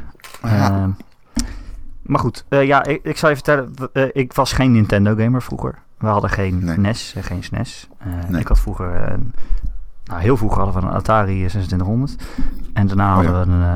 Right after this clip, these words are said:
Speaker 2: een Sega. Sega Master
Speaker 1: Mhm.
Speaker 2: System, Sega Mega Drive. Dus er zullen niet veel Nintendo games in mijn lijstje staan. Geen, geen,
Speaker 1: Nee.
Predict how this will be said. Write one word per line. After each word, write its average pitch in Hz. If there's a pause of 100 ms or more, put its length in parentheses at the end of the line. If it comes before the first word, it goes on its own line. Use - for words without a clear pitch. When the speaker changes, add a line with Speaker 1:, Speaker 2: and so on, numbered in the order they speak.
Speaker 2:
een 101
Sega. 117 (380)
Sega 98
Master 104
Speaker 1:
Mhm. 107
Speaker 2:
System, 104
Sega 101
Mega 101
Drive. 101
Dus 113
er 113
zullen 135
niet 147
veel 127
Nintendo 117
games 98
in 101
mijn 101
lijstje 98
staan. 92
Geen, 98
geen, 101
Speaker 1:
Nee. 104